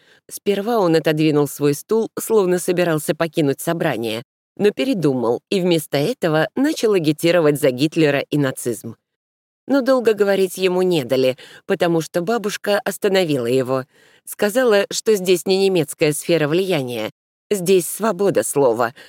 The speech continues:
а если, мол, ему хочется петь коричневым курткам дифирамбы, то милости просим отойти к окну.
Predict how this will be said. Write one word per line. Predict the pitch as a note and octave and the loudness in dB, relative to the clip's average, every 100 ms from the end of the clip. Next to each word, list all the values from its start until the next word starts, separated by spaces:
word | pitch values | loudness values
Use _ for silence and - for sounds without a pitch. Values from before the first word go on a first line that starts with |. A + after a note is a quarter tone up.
| - - | -14 -4
а | G#3 | -2
если, | G3+ F#3+ F#3+ | 0 0 0
мол, | E3+ E3+ D#3+ - | 2 2 2 0
ему | F#3+ F#3+ E3 | 0 2 2
хочется | - D#3 D#3 - D#3+ | 0 -2 -2 -4 -2
петь | D#3 D3 | 0 -2
коричневым | - D#3+ D3 - D3+ D3 C#3+ | -2 0 0 0 0 0 0
курткам | D#3+ D3 - D3 | -2 -4 -2 0
дифирамбы, | C#3+ D#3 F#3 A3+ A3 D3 - - - | 0 -2 -2 -2 0 2 0 -2 0
то | G3 | 2
милости | F#3+ A#3+ D4 C#4+ - | 2 0 -2 -4 -4
просим | A3+ F3+ F3+ F#3+ E3 | 0 0 0 -2 -2
отойти | F3 D3+ C#3+ - C3+ | -4 -2 -2 -2 -6
к | - | -4
окну. | C3+ - A2+ | -8 -6 -8